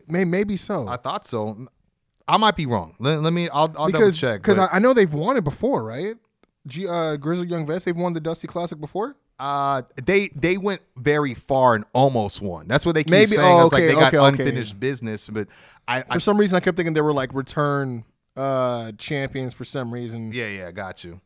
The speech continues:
Speaker 1: But
Speaker 2: But yeah, no, I mean, and, uh, after that, I mean, it's really, like I said, we, they just went down the card for, uh, Vengeance Day, which we could go ahead and, uh, I don't know if you wanna do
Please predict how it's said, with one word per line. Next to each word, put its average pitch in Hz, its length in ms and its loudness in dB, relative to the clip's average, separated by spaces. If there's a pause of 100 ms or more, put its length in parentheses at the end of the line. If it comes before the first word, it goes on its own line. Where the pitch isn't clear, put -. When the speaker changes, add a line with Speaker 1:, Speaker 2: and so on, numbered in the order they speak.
(320)
Speaker 1:
But 117 360 -8 (160)
Speaker 2:
But 131 160 -10
yeah, 170 160 -4
no, 170 160 0
I 147 100 0
mean, 147 220 -2
and, 143 180 -6
uh, 139 300 0
after 165 300 -2
that, 156 200 0
I - 20 -2
mean, 143 340 -4
it's 135 340 -6
really, 147 260 0
like 135 120 -2
I - 20 -2
said, 127 200 -2
we, 120 120 -4
they 127 160 -2
just 131 160 -8
went 131 160 -2
down 117 180 0
the 110 60 -4
card 104 420 0
for, 98 340 -6
uh, 87 300 -8 (360)
Vengeance 117 500 -6
Day, 107 420 -6
which 107 460 -10
we 117 120 -12
could 120 160 -16
go 110 180 -10
ahead 107 260 -10
and, 101 120 -12
uh, 95 320 -10
I 110 100 -4
don't 110 100 -4
know 110 80 -4
if - 100 -10
you 113 60 -8
wanna 101 160 -8
do 98 180 -8